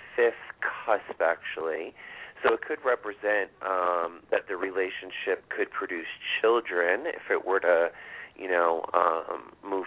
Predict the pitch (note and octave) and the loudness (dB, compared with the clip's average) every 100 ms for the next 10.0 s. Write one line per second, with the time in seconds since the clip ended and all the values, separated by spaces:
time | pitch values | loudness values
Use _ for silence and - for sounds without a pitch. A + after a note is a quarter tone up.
0 | - - E2+ D#2+ E2+ A2 - - - - | -8 4 4 6 4 4 0 -16 -16 2
1 | A2 B2+ A2+ F#2+ F#2 - _ A2+ A#2+ A2 | 2 2 -2 2 2 0 _ 0 2 0
2 | F#2+ - G2+ F#2 F#2 - - F#2 F2+ F2 | -4 -2 -6 -6 -8 -4 2 4 4 2
3 | - F#2 F2 - - C#3+ C3 - - E2+ | -2 -4 -2 -4 -6 -4 -4 -6 -12 -12
4 | E2+ - F#2+ G#2 F#2+ - - - C3+ A#2+ | -12 -12 2 4 4 0 -8 -4 0 2
5 | F#2+ - - - - G2 F#2+ - G2 - | 0 -4 -10 -6 2 2 0 -4 -6 2
6 | B2 F3 - G#2+ G2 F#2+ - - - - | 2 2 6 8 10 6 2 -18 -20 0
7 | G2+ G2+ G#3+ - - - C4+ B3 G#3 - | 0 2 0 -2 -10 -6 -6 -4 -6 0
8 | A#2 A2+ A#2 A2+ A#2 A#2 - - G2 F2+ | 0 2 0 2 0 -4 -4 2 4 6
9 | F2+ - - - - - F#2+ F#2 F2 E2+ | 4 0 -10 -20 -4 4 6 8 4 0